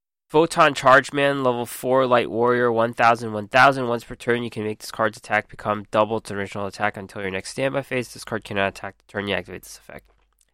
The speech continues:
This is the bottom barrel card. Um, budget,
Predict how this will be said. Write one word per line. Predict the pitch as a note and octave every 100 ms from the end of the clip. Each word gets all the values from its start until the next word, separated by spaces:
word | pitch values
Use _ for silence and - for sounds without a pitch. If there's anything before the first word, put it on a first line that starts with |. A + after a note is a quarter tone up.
| -
This | F#3+ D3+
is | B2+
the | G#2
bottom | F#2 F#2 F#2
barrel | F2+ F2+
card. | - F2+ F2+ _ _ _ _ _ _ _ _ _ _
Um, | G#2+ G#2+ G#2+ G2+ G2 _ _ _ _ _ _ _ _ _ _ _ _ _ _ _ _ _ _ -
budget, | C#3 C#3 C#3+ -